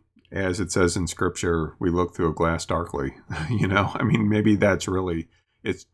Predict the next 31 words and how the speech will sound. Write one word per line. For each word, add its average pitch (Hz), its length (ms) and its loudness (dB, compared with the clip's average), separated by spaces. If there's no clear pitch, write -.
that 101 280 4
part 98 240 4
is 82 100 2
just 90 260 0
that 82 200 0
simple. - 460 -6
That 101 220 2
we 101 160 6
are 92 100 6
so 107 300 6
indoctrinated 85 800 4
with 85 540 -2
living 98 420 -2
life 82 380 2
as 82 200 -2
it 85 100 0
is, 85 460 0
that 82 360 -4
to 85 100 -8
see 110 320 0
beyond 92 720 4
that, 76 320 -4
to - 100 -10
set 95 300 0
all 90 180 8
of 92 120 6
that 92 180 4
aside 85 440 2
to 82 80 0
see 95 200 2
beyond, 82 540 0